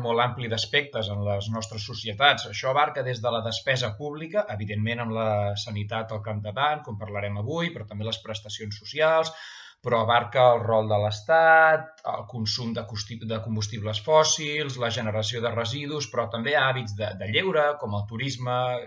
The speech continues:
que ja en parlarem segurament quan el confinament s'acabi, les relacions socials, etcètera, etcètera. Jo crec que el món que ens ve al davant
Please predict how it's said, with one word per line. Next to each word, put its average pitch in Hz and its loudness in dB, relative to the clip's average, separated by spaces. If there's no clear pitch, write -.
que 95 -10
ja 98 -8
en 104 -8
parlarem 104 -4
segurament 104 -4
quan 107 -2
el 101 -2
confinament 101 -8
s'acabi, 147 4
les 131 4
relacions 113 -2
socials, 131 0
etcètera, 107 -4
etcètera. 104 -2
Jo 131 2
crec 165 2
que 180 4
el 151 -2
món 151 -2
que 151 -2
ens 127 -6
ve 135 0
al 131 0
davant 147 2